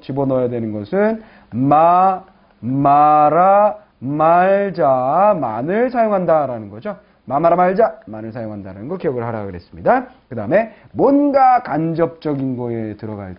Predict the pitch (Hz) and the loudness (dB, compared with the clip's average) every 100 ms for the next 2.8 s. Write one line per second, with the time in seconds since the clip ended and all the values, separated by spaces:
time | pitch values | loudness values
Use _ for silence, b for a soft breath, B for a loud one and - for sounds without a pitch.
0 | - 101 85 143 226 262 B B 110 131 | -14 -12 -6 -2 0 -2 B B -6 -4
1 | 131 131 120 117 120 117 113 113 113 101 | -2 -2 -2 -2 -2 -2 -2 -4 -6 -6
2 | 113 151 180 202 226 226 247 247 | -2 0 0 2 4 4 2 0